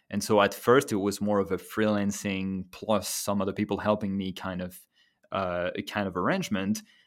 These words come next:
And then I just started to build a brand, you know, uh, around it and,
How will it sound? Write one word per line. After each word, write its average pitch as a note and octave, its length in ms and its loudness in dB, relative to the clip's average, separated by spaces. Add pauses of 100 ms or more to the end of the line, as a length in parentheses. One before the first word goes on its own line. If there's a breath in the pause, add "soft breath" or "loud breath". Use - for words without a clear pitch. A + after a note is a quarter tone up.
(120 soft breath)
And C#3 100 4
then B2+ 100 6
I A2+ 80 6
just A2+ 200 -2
started G2 280 0
to G2 60 -10
build F#2+ 300 0
a F2+ 60 -6
brand, E2 680 -6
you F#2 140 -8
know, D#2+ 200 -8 (220)
uh, D#2+ 440 -6 (180)
around F2 400 -4
it - 240 -12 (160)
and, D#2 760 -12